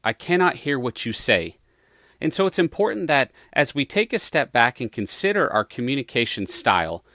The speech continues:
we consider how effective we are at communicating with others, we recognize that sometimes it's not what we say, it's the very nature of how we say it.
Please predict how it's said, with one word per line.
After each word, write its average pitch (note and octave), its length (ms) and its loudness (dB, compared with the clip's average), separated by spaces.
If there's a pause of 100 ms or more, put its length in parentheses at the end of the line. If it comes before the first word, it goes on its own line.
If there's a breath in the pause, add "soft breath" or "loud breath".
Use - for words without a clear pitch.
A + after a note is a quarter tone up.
(260 soft breath)
we C#3+ 100 -4
consider F#3 500 0
how C3+ 240 4
effective C3 540 -2
we G#2 200 2
are G2 200 4
at A2 140 0
communicating B2+ 680 -2
with F2+ 200 -6
others, C#3+ 460 0 (380 soft breath)
we E3 160 4
recognize A#2 920 -2
that A2+ 220 2 (280 soft breath)
sometimes C#3+ 760 -2
it's A#2+ 180 -6
not C3+ 320 0
what A#2+ 240 2
we A2+ 140 -4
say, G2 600 0 (300)
it's D3 200 -4
the D#3 80 2
very E3 340 4
nature C#3 420 0
of A2 100 0
how D3+ 360 0
we C3+ 200 -2
say A2 340 2
it. - 320 -12